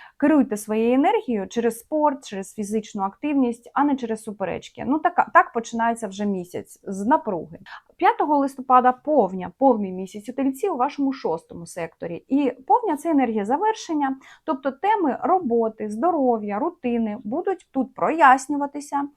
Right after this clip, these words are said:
отримуєте результат від, по цим темам або завершується щось в цих питаннях. Може закінчитись робочий проєкт, е,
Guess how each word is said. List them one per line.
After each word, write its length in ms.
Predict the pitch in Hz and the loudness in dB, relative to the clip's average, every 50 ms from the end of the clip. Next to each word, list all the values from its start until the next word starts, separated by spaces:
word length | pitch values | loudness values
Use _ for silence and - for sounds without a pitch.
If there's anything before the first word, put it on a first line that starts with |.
| _ _ - - - | _ _ -20 -14 -8
отримуєте 600 | - 247 - 339 339 311 262 240 214 202 - 190 | -6 -4 -2 0 2 4 4 4 2 0 -2 -2
результат 720 | 190 240 330 359 415 403 359 320 - 254 233 233 233 240 254 | 0 0 0 2 0 0 0 4 6 6 6 6 6 4 0
від, 240 | 240 262 - - | -6 -8 -8 -4
по 120 | - 277 285 | -4 -4 -2
цим 240 | 269 - 302 277 269 | -2 0 0 -2 0
темам 360 | 269 285 277 262 269 262 262 - | 0 0 0 2 2 0 0 -2
або 340 | - 202 202 202 269 349 339 | -4 -2 0 2 2 2 2
завершується 720 | 277 269 226 208 202 190 175 - - 180 175 - - - | 2 0 0 0 -2 -4 -4 -6 -12 -20 -20 -20 -20 -20
щось 360 | - - - 220 247 285 - | -20 -10 -6 -6 -6 -6 -8
в 60 | - | -10
цих 220 | _ - 214 208 _ | _ -12 -12 -12 _
питаннях. 500 | - 196 - 190 175 165 165 - - - _ _ - - - - | -14 -6 -4 -4 -4 -4 -6 -10 -14 -16 _ _ -20 -20 -8 0
Може 220 | - 269 254 226 202 | 4 4 4 4 0
закінчитись 680 | 185 185 - - 196 180 - - _ 196 190 - - - | -4 -8 -8 -10 -10 -12 -12 -14 _ -16 -16 -16 -10 -6
робочий 440 | - 208 202 190 202 190 - 226 220 | -4 -4 -2 -4 -6 -6 -6 -8 -8
проєкт, 480 | 214 262 277 294 320 330 330 330 - _ - | -2 0 0 2 2 2 0 0 -4 _ -20
е, 260 | 233 - - 196 196 | -20 -12 -8 -8 -8